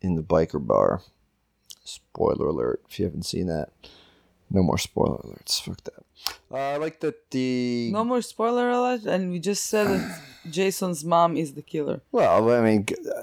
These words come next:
Speaker 1: no, I'm not, I don't wanna say the word spoiler alert. Everything is presumed spoiler, is what I mean. Uh, I like that Annie is dropped halfway there, and then it's at Moravian Cemetery.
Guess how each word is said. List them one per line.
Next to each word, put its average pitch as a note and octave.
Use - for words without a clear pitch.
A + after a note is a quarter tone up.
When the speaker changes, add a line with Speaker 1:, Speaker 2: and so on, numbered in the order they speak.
Speaker 1:
no, C3
I'm C#3+
not, C#3
I C3
don't C3+
wanna B2+
say A#2
the A2
word G#2+
spoiler G#2+
alert. F2
Everything G#2
is F#2+
presumed F#2
spoiler, -
is G2+
what E2+
I C#2
mean. F2
Uh, F#2
I A2
like -
that G2
Annie G#2+
is G2+
dropped G#2
halfway G#2+
there, G#2
and G#2
then F#2+
it's F#2
at -
Moravian F#2
Cemetery. G#2